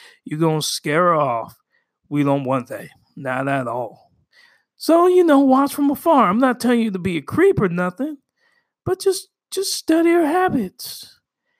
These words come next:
Study the way she moves, the way she interacts with her surroundings.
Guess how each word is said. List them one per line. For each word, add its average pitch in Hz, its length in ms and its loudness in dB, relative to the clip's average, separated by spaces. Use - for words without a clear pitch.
Study 294 340 2
the 262 100 4
way 254 120 6
she 262 160 0
moves, 262 800 0
the 220 80 -6
way 254 160 0
she 240 220 -2
interacts 262 560 2
with 185 160 0
her 165 100 -4
surroundings. 185 960 -6